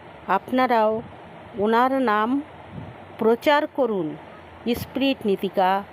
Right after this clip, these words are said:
বা গোল্ডেন নীতিকার নাম প্রচার করুন।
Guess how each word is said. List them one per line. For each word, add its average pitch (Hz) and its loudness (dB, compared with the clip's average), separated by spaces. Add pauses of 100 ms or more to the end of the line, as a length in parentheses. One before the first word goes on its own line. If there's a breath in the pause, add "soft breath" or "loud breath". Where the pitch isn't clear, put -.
(100)
বা 190 0
গোল্ডেন 208 0
নীতিকার 190 0 (360 loud breath)
নাম 214 2 (140)
প্রচার 277 2
করুন। 170 -2